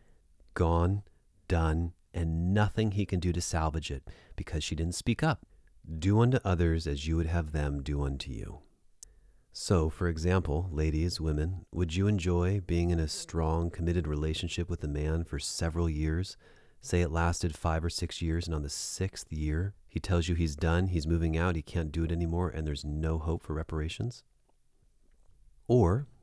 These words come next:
do you think you might like a little bit of notice or an opportunity to fix it or work it out?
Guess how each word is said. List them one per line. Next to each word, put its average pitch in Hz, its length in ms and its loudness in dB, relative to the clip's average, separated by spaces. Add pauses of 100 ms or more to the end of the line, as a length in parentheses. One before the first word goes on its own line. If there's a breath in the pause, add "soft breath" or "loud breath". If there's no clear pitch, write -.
(120)
do 92 80 -2
you 87 80 2
think 85 220 0
you 95 80 4
might 107 180 2
like 76 240 -2
a 82 40 0
little 76 200 2
bit 76 120 2
of 76 120 2
notice 80 560 0 (120)
or 87 140 -4
an 85 60 2
opportunity 90 760 2
to 78 80 -4
fix - 400 -2
it 82 80 -2
or 76 60 -2
work 78 260 -4
it - 60 -6
out? - 240 -10